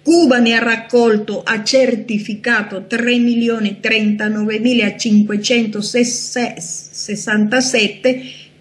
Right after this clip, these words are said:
per un totale di tredici milioni quattrocentoquarantasettemilaseicentocinquantuno firme, che tu devi sapere però che Moisés Naim ha spiegato molto bene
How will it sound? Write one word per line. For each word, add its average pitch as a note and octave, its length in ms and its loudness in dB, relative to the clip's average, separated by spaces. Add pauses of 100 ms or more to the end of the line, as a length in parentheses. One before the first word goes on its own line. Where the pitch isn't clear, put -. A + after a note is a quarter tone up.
(920)
per C#4+ 220 4
un D4 260 2
totale E4 540 -12
di C4 260 -4
tredici C4 680 -2
milioni B3+ 520 0
quattrocentoquarantasettemilaseicentocinquantuno G#3+ 3000 0
firme, G3+ 460 2 (500)
che D4 180 0
tu E4+ 140 4
devi A#3+ 260 4
sapere A#3 460 0
però A3 300 0
che G3+ 380 -2
Moisés A#3 460 2
Naim A#3+ 540 4
ha F#3+ 160 -2
spiegato G#3 600 -4
molto A#3 420 0
bene A3 580 2